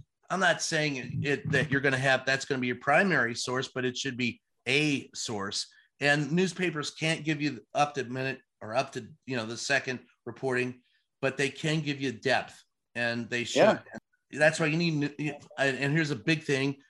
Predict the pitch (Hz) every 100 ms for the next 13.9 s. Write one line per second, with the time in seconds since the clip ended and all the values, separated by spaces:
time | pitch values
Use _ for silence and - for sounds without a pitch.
0 | _ 135 160 147 139 - 147 113 135 147
1 | 147 123 151 147 151 135 127 - 143 143
2 | 123 101 92 80 80 - - _ - -
3 | 147 147 147 131 131 127 127 120 113 -
4 | 135 143 - - - - - 135 127 156
5 | 180 - 160 - 170 180 170 165 185 190
6 | 165 143 151 143 - _ _ _ 156 170
7 | 170 170 156 143 180 156 127 - - 160
8 | 156 139 139 143 - - 151 170 185 165
9 | 170 156 156 175 135 120 120 - 139 123
10 | - 135 117 113 139 117 101 _ - 165
11 | 185 - 160 151 156 147 156 147 139 127
12 | 127 147 151 143 143 135 123 143 143 135
13 | 123 123 127 127 151 143 - 139